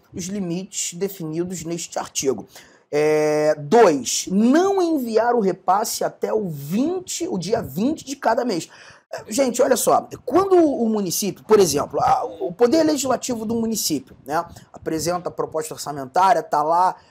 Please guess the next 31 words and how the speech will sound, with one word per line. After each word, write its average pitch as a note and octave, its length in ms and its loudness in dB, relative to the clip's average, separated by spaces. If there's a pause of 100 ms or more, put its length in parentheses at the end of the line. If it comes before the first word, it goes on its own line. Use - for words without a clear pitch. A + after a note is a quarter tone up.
(120)
é, G2 260 -8
já D3+ 300 4
aprovada C#3+ 500 -4
em F3+ 80 -8
lei, F#3+ 320 0 (520)
a - 40 -12
gente G3 220 -6
tem A3 160 -2
aquele A3+ 420 -4 (560)
porradão, D#3+ 560 0
né? A2+ 140 -12
Aquele D#3+ 400 -8
valor D3 500 2
gigantesco. G#3 880 -2 (220)
Só - 280 0
que G#4+ 120 -4
o G4 80 4
executivo C#4 640 -2
não F4 180 0
vai E4+ 200 2
dar C#4 260 2
esse E4+ 240 0
valor F3+ 340 0
gigantesco E3 640 -6
pro A3+ 140 -8
legislativo G#3 680 -2
logo C#4 180 -2
no A3 80 -6
início G#3 200 -6
do G3 80 2
ano. - 80 -6